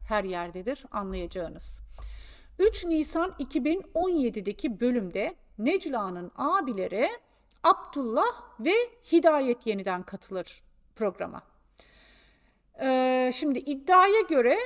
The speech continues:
Hidayet Abdullah'a çok çok önemli bir şey söylemiştir. O da bunu çekip ekibe vermiştir. Şöyle ki, Hidayet gelinlerin öğleden sonra öğrendik kaybı demesine rağmen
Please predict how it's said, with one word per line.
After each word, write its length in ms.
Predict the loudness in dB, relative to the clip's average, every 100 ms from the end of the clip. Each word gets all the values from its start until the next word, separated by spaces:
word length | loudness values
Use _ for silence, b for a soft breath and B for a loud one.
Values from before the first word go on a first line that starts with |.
| -6 -14 _ 2
Hidayet 460 | 4 6 4 2 -2 -2
Abdullah'a 560 | -2 -2 -4 -2 -2
çok 240 | -2 -6 -4
çok 220 | -4 -2
önemli 360 | 0 0 -2
bir 40 | -4
şey 180 | -4 -2
söylemiştir. 720 | -2 0 -2 -4 -6 -10 -8 -2
O 120 | 0
da 120 | 0
bunu 120 | -2
çekip 380 | -6 -4 -4 -4 -4
ekibe 360 | -6 -4 -4
vermiştir. 720 | -4 -8 -12 -12 -6 -6 -6 -18 _ _ _ b b b b b b b b _
Şöyle 460 | -2 4 6 6 2
ki, 260 | -2 -14 -14 _ _ _ _ _ 0
Hidayet 600 | 2 6 4 4 0 -4
gelinlerin 680 | 0 2 2 0 0 -4 0
öğleden 500 | 2 4 4 2 0
sonra 360 | -4 -2 0 2
öğrendik 600 | 2 2 0 -2 -4 -10 _
kaybı 580 | -10 0 2 2 -2 -6 -8 -4
demesine 480 | 0 0 -2 -4 -2
rağmen 440 | -2 -2 -6 -10